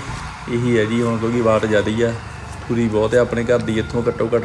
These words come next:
ਢਾਈ ਤਿੰਨ ਘੰਟੇ ਲੱਗ ਜਾਣੇ ਆਪਾਂ ਨੂੰ ਜਾਣ ਨੂੰ। ਲਓ ਜੀ, ਘਰੇ ਪਹੁੰਚ ਗਏ ਆ ਜੀ ਆਪਾਂ। ਵੀਰੇ, ਢਿੱਡ ਘੁੱਟ ਲਓ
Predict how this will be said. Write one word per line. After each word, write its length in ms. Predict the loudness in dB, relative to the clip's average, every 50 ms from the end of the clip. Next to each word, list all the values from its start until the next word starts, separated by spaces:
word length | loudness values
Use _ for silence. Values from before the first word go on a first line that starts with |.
| 0 0
ਢਾਈ 120 | 0 0
ਤਿੰਨ 220 | 0 -2 -4 -4 -2 -2
ਘੰਟੇ 180 | -2 -2 -2
ਲੱਗ 160 | 0 0 0 0
ਜਾਣੇ 300 | 0 2 2 2 2 0
ਆਪਾਂ 180 | 0 0 0
ਨੂੰ 100 | 0 0
ਜਾਣ 180 | 2 0 2 0
ਨੂੰ। 160 | 0 -2 -4 -4 -8 -8 -8 -8 -8 -8 -8 -8 -6 -6 -6 -6 -6 -6 -6 -6 -6 -8 -8 -8 -8 -10 -12 -12 -4
ਲਓ 240 | 0 2 2 2 2
ਜੀ, 360 | 0 -6 -10 -10 -10 -12 -8
ਘਰੇ 240 | -6 -2 -2 -2 -2
ਪਹੁੰਚ 280 | -2 -2 -4 -4 -4 -4
ਗਏ 160 | -4 -4 -4
ਆ 60 | -4
ਜੀ 120 | -4 -4 -6
ਆਪਾਂ। 280 | -4 -2 -2 -4 -4 -4 -8 -14 -20 -20 -20 -20 _ _ -20 -20 -20 _ _ _ -20 -20 _ -20 -16 -10
ਵੀਰੇ, 160 | -6 -4 -2 -2
ਢਿੱਡ 260 | 0 0 0 0 -2
ਘੁੱਟ 160 | -2 -4 -2
ਲਓ 200 | -2 -2 -4 -4